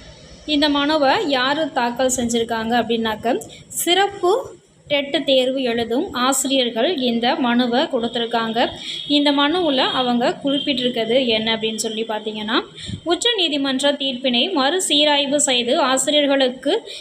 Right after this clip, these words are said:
ஏற்பட்டுள்ள பாதிப்புகளை களைந்திடும் வகையில் தொடர் சட்ட நடவடிக்கைகளை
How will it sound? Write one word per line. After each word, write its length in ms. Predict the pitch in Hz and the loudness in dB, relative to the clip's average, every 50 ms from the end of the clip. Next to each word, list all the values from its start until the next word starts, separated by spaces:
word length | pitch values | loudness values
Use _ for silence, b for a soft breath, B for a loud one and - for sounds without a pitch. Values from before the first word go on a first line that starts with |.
| B B - | B B -4
ஏற்பட்டுள்ள 760 | 277 277 285 294 277 285 285 240 - 269 254 240 233 254 302 | -2 -2 -2 -2 -2 -2 -2 -2 0 -2 0 0 2 2 2
பாதிப்புகளை 840 | 294 254 240 247 254 277 262 - 294 269 254 240 226 226 277 339 339 | 2 2 2 2 2 0 0 0 0 2 2 2 0 0 0 -2 -2
களைந்திடும் 600 | 285 247 247 269 285 302 302 294 294 254 285 294 | -2 0 0 0 0 0 0 -2 0 0 0 0
வகையில் 680 | 269 247 233 240 247 247 240 226 226 311 440 - - - - - - _ _ | 2 0 0 0 -2 -2 0 0 0 0 -2 -4 -8 -20 -20 -20 -20 _ _
தொடர் 340 | - 302 294 302 339 370 403 | 0 0 2 2 2 0 0
சட்ட 400 | - - 311 277 277 - 359 359 | -2 -2 -2 -2 -2 0 -2 -2
நடவடிக்கைகளை 1040 | 294 254 247 247 254 254 254 247 254 247 262 247 247 240 233 226 233 262 359 415 B | 0 0 -2 0 0 0 0 0 0 0 0 -2 0 0 0 0 2 0 0 -2 B